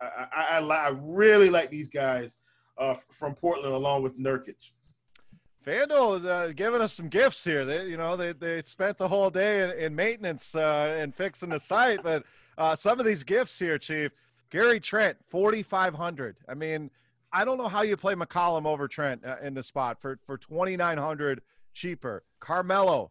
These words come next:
Speaker 2: fifty-four hundred on FanDuel. We know he's buddies with LeBron. We know this guy wants to go out and ball out here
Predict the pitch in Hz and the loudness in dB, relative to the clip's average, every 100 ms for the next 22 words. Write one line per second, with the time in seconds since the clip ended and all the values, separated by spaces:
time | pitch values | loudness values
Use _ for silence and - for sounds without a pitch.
0 | _ _ 214 - 240 - 202 208 156 175 | _ _ -2 -2 -10 -10 -4 -2 -2 -4
1 | 180 151 120 - _ _ _ 143 175 175 | -4 -4 -4 -8 _ _ _ -4 -2 -4
2 | - 180 180 165 143 151 156 185 220 196 | -4 -2 0 0 0 -2 2 6 8 8
3 | 185 131 185 190 175 156 180 135 151 185 | 4 4 4 4 4 -2 -4 -4 0 2
4 | 185 180 151 - 135 143 170 202 190 - | 4 0 -4 -10 -8 0 2 4 0 2
5 | 180 165 160 - 143 147 151 170 180 165 | 2 4 0 -4 -6 -2 2 4 4 2
6 | _ _ _ 127 127 139 185 185 175 175 | _ _ _ -10 -6 0 4 4 4 4
7 | 156 165 165 156 | 2 4 4 4